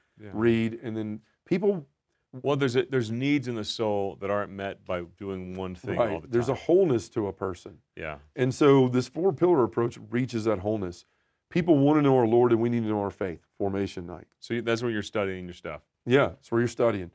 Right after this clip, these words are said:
Speaker 1: That's
Speaker 2: And
Speaker 1: cool.
Speaker 2: it, sometimes it's not even watching a video. Sometimes they'll go, "We, are we watching a video?" I go, "No, we're gonna talk about what's going on with you."
Speaker 1: Yeah.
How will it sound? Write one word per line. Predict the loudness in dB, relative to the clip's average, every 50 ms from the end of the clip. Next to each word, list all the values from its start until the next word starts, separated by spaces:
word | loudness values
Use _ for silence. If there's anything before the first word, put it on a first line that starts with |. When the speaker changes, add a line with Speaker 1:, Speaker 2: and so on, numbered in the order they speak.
| _ -20
Speaker 1:
That's | -20 -20 -8 0
Speaker 2:
And | 4 8
Speaker 1:
cool. | 8 8
Speaker 2:
it, | 8
sometimes | 8 4 4 4 4 2 2 2 2
it's | 2
not | 4 4
even | 4 4 4
watching | 2 2 0 0 -4 -2
a |
video. | 2 2 2 2 0 -4
Sometimes | -4 -4 -4 -2 0 2 2 2 2 2
they'll | 2 4
go, | 6 6 6
"We, | 6 6 4 2
are | 2 0 0
we | 4 4
watching | 4 4 4 0 -2
a | -2
video?" | -2 0 0 0 -2
I | -2
go, | -2 -2
"No, | -2 0 0
we're | 0 0
gonna | -2 -4 -4
talk | -2 -2 -2 -2
about | -2 -6 -8
what's | -8 -10
going | -12 -10 -10 -10
on | -10 -12
with | -14 -16
you." | -18 -20 _ _ _ _ _ _ _ _ _
Speaker 1:
Yeah. | -20 -20